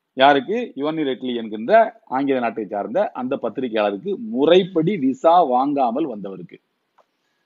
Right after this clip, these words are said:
இதை யூ கே என்ன சும்மா இருக்குமா? அமெரிக்கா என்ன சும்மா இருக்குமா?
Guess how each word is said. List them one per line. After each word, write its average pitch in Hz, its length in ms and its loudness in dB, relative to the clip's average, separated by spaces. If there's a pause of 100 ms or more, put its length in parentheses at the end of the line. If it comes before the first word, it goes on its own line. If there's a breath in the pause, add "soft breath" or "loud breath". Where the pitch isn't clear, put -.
(260)
இதை 120 220 2
யூ 143 100 6
கே 147 120 2
என்ன 131 160 4
சும்மா 123 240 0
இருக்குமா? 110 440 0
அமெரிக்கா 135 300 2
என்ன 117 160 0
சும்மா 110 220 -4
இருக்குமா? 107 520 -2